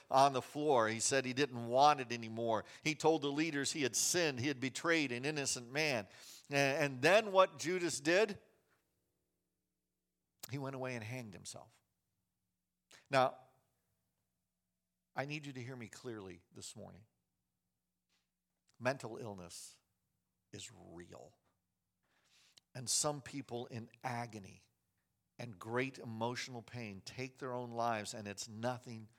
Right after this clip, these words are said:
short of a tragedy. But the tragedy of someone taking their own life is not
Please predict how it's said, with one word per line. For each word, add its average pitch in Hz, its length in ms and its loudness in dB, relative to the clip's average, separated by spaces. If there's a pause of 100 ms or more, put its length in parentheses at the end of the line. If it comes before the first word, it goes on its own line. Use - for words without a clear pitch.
(140)
short - 640 -14 (600)
of 98 100 -12
a 101 40 -10
tragedy. 107 580 -12 (1700)
But 110 120 -12
the - 80 -12
tragedy 143 640 0
of 117 140 -6 (160)
someone 131 460 -6
taking 127 400 -12
their 113 140 -8
own 113 180 -6
life 104 480 -2 (460)
is 113 360 -4
not 107 920 -6